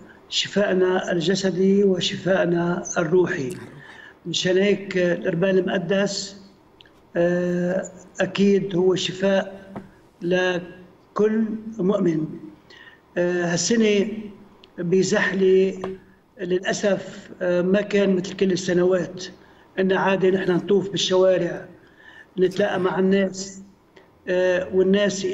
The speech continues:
يقبلوا القربان المقدس، يتباركوا فيه. ولكن هالسنة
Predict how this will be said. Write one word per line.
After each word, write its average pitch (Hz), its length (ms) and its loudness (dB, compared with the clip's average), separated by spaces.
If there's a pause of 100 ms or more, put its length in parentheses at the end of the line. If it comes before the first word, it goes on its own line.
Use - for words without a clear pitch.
(180)
يقبلوا 190 840 2
القربان 190 500 2
المقدس، 190 840 -4 (500)
يتباركوا 180 560 2
فيه. 175 360 0 (520)
ولكن 190 400 0
هالسنة 196 600 0